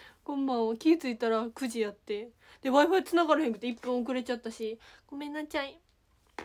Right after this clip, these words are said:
ちょっと髪の毛パッパッとヘアアレンジしようかな。いや、ちょっとヘアアレンジする、しよ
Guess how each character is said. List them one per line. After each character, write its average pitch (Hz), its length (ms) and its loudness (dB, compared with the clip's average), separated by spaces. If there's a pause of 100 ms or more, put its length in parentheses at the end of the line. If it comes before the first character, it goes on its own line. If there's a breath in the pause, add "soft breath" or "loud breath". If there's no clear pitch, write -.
(1500 loud breath)
ち - 60 -20
ょ - 20 -20
っ - 20 -20
と - 100 -20
髪 330 200 -2
の 320 140 -2
毛 269 100 -8
パ - 160 -16
ッ - 80 -20
パ 311 80 -6
ッ 302 40 -10
と 269 120 -10
ヘ 262 160 -6
ア 285 60 0
ア 277 80 -2
レ 277 100 -4
ン 247 60 -4
ジ 233 80 -8
し - 80 -12
よ 240 80 -6
う - 20 -10
か 233 120 -8
な。 220 120 -10 (1080 soft breath)
い - 20 -20
や、 262 100 -10
ち - 80 -18
ょ - 20 -18
っ - 20 -20
と - 80 -18
ヘ 311 100 -4
ア 339 60 0
ア - 20 -2
レ 349 80 -2
ン 269 60 -2
ジ 247 40 -4
す 262 160 -8
る、 254 300 -6
し - 160 -16
よ 262 160 -6